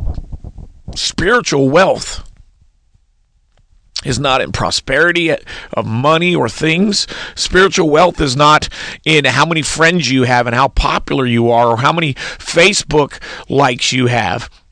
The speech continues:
Spiritual wealth is not whether you live in a big house, a small house. Spiritual wealth and prosperity is in love. That's the end game.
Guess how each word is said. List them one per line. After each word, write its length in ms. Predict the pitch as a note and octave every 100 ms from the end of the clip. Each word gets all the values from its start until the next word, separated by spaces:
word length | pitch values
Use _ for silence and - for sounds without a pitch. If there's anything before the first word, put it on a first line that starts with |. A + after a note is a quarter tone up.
| - -
Spiritual 680 | - - G#3+ A#3 - D#3+
wealth 440 | C#3 G3 G3+ - - - - -
is 180 | D3 A#2
not 400 | D#3 F3+ F3+ - - - -
whether 280 | E3 E3+
you 200 | E3 D#3+
live 240 | E3 E3 D3+
in 60 | C#3
a 40 |
big 240 | B2 F3+
house, 300 | E3+ F3 E3
a 80 | C#3
small 440 | - D3 E3+ F#3+ F#3
house. 440 | A#2+ - - - - - - -
Spiritual 800 | - - - G#3 A#3+ - F3 D3
wealth 540 | - A#2 D#3 F#3+ D3+ -
and 120 | C3
prosperity 680 | A#2 C#3 B2+ - E3 F#3+ D3+
is 220 | B2+ G#2+ -
in 160 | C3+ B2+
love. 600 | B2+ D#3 F3 - - - _ _ _ _ _ _ _ _ _ _ -
That's 200 | F3+ -
the 280 | F3+ F3+ F#3
end 180 | E3+
game. 440 | C3 C#3+ F#3+ G#3